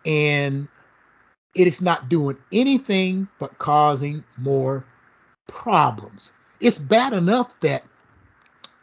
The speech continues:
you don't have people going into education, all right? And now the state legislatures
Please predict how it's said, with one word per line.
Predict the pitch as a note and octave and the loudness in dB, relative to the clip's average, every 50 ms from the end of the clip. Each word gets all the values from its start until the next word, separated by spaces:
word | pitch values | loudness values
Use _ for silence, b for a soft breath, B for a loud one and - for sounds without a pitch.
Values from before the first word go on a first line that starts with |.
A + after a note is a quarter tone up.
| _ - | _ -10
you | D3 C3+ C#3+ | -6 0 2
don't | F#3 A3 A#3+ F#3+ | 2 2 2 2
have | F3 G#3+ G3 G3+ - | 0 -2 -2 -2 -2
people | - G#3 G3 - D#3 C3+ | -2 -4 -4 -4 -6 -6
going | B2 C3 E3+ F#3 F3+ - - | -2 0 0 0 0 -2 -2
into | - G3 G#3+ G3 - - - - | -2 -2 -2 0 -2 -6 -6 -2
education, | D#3+ D#3+ C#3+ - C#3 B2 - - F3 F3+ F#3 - - A#2 G#2 G#2 - _ _ _ _ _ _ _ _ _ _ _ _ _ _ _ _ _ - | -2 -2 -2 -2 -6 -8 -4 0 0 0 0 -2 -6 -14 -16 -16 -20 _ _ _ _ _ _ _ _ _ _ _ _ _ _ _ _ _ -10
all | D3 C#3 | -6 -4
right? | B2+ B2+ C3+ D3 E3+ - _ _ _ _ _ _ b b b b b b b _ _ _ - | -2 0 0 0 -2 -4 _ _ _ _ _ _ b b b b b b b _ _ _ -6
And | E3+ E3 E3 D#3+ D#3 D3+ D3+ D#3+ - - | -2 0 0 2 2 0 -2 -4 -6 -8
now | D3 C#3+ C#3+ F3 G3+ B3+ B3+ G#3 F3+ E3+ F3 F#3 F#3 - _ _ _ _ _ _ _ _ _ - | -4 0 2 4 4 4 4 4 4 2 0 0 -2 -8 _ _ _ _ _ _ _ _ _ -8
the | D#3+ D#3 | -8 -8
state | - - - G3 F#3+ - - | -6 -2 0 0 0 0 0
legislatures | E3 F3 A#3 C4+ C4+ A#3 - - - E3 C#3 C#3 C3 - D3+ C#3+ D3 D3+ - | -2 0 0 0 0 -4 -6 -4 -4 -2 -2 -2 -2 -4 -6 -6 -6 -8 -10